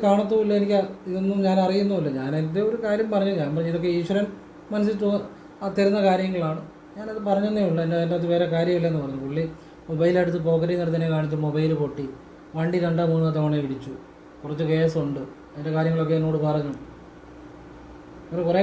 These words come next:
കാര്യങ്ങൾ എല്ലാം പരമാർത്ഥമാണെന്ന് പറഞ്ഞു. ഞാൻ പറഞ്ഞു, "പക്ഷേ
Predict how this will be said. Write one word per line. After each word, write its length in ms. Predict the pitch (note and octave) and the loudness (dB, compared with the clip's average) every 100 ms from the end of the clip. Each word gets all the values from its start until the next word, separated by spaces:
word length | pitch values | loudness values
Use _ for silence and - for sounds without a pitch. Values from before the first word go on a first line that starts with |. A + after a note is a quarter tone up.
| G3 | 4
കാര്യങ്ങൾ 280 | F3+ F#3+ F#3 E3 | 4 4 2 2
എല്ലാം 240 | E3 F#3 G3 E3+ | 2 2 2 2
പരമാർത്ഥമാണെന്ന് 640 | E3+ F3+ E3+ E3+ D#3+ D3+ | 0 0 0 0 0 0
പറഞ്ഞു. 200 | C#3+ D3 - - - - - - C3 C#3+ | -4 -8 -16 -20 -20 -20 -20 -18 -10 -6
ഞാൻ 140 | C#3+ D3+ | -4 -2
പറഞ്ഞു, 260 | D#3+ D3+ A#2+ - - - - - - - - - - - - - - - - | 0 -2 -4 -10 -18 -20 -20 -20 -20 -20 -20 -20 -20 -20 -20 -20 -20 -20 -20
"പക്ഷേ 200 | - | -6